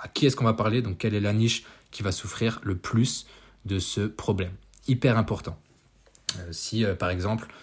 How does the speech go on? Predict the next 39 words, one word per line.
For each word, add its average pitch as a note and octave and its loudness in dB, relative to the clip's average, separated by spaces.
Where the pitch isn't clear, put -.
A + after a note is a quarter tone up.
vous F#2 -6
vendez G#2 2
des, F#2 2
euh, F2 2
des F2 -6
crèmes G#2 0
pour G2 -2
hommes, G#2 0
euh, F2 -8
contre G#2+ -2
l'acné, A2 0
vous F#2+ -2
allez F2+ 0
pas A2+ 2
vous G#2 -2
adresser F2+ -2
à F#2+ -4
Jean-Michel F#2+ -2
qui - -6
a F#2+ -2
cinquante-cinq F#2 -2
ans, G#2+ 0
qui - -8
travaille G2 -2
dans, F#2 -2
euh, E2 -2
dans F2+ -2
un F#2 0
cabinet F#2+ 0
de F2+ -2
recrutement. F2+ -6
Voilà. E2 -8
Euh, E2+ -12
là, F2 -8
j'ai F2 -8
donné E2+ -6
un F2+ -4
exemple, F2+ -6
euh, E2+ -4